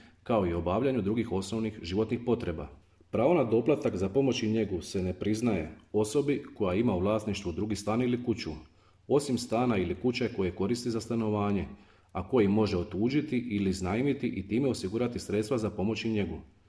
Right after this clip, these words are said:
Osobi koja ima u vlasništvu poslovni prostor koji ne koristi za obavljanje registrirane djelatnosti.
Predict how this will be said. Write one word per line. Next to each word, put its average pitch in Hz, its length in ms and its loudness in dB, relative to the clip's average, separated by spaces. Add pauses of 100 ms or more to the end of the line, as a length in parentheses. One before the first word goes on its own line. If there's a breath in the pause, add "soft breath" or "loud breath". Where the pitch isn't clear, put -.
(160 soft breath)
Osobi 127 380 2
koja 107 200 2
ima 104 140 2
u - 20 0
vlasništvu 101 580 -2
poslovni 104 360 0
prostor 110 520 -2
koji 95 140 0
ne 87 120 -2
koristi 127 400 -2
za 98 120 -2
obavljanje 101 440 0
registrirane 95 540 -2
djelatnosti. 104 680 -2